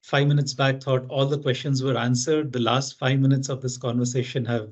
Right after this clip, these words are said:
made sure that the future <laughs> continues to remain a mystery. Uh, thank you so much for these, uh, wonderful perspectives. I think our viewers would walk away with a great insight into what zero trust means, how to go about doing it,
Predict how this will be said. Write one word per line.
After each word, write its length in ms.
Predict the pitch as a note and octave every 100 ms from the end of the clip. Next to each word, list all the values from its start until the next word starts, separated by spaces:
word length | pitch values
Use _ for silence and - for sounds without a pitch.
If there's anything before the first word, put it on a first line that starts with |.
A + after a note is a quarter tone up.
| -
made 240 | A#2+ B2+
sure 240 | B2 C3 B2
that 180 | A#2
the 240 | A#2 A2 G#2+
future 340 | - B2 B2+
<laughs> 120 | B2 B2
continues 480 | E3+ D3 C#3 C3
to 80 | C3+
remain 260 | B2 C3 A#2+
a 40 |
mystery. 520 | A#2 A2+ - E3+ F#3 - _ _ _ _ _ _ _ -
Uh, 260 | D3+ A#2+ A#2+
thank 260 | C#3 C3+
you 80 | C#3+
so 300 | C#3+ - C#3+
much 280 | C3+ C#3+ -
for 120 | D3
these, 460 | B2+ B2 B2 A#2+ A2+
uh, 200 | A#2 A2
wonderful 340 | A#2 A#2+ B2 C3
perspectives. 960 | C3 A#2+ - B2+ - C3 A#2+ - - -
I 120 | B2+
think 220 | B2+ B2
our 140 | A#2+ A2
viewers 480 | A#2+ C3+ C3+ B2+
would 200 | B2+ A#2 - -
walk 240 | A#2 -
away 200 | B2 B2
with 280 | A#2 A#2+ - _ _ _ _ _ _ -
a 60 | B2+
great 500 | A#2+ B2+ B2+ B2+ - -
insight 480 | C3 B2 C3 B2
into 220 | B2 A#2 A#2
what 320 | A2+ A#2 -
zero 240 | A#2 A#2
trust 360 | - A#2+ - -
means, 520 | C#3 D3+ D3 C3+ -
how 120 | C3 A#2+
to 80 |
go 160 | A#2 B2
about 340 | B2+ B2+ B2 A#2+
doing 300 | A#2+ A#2+ A#2+
it, 220 | B2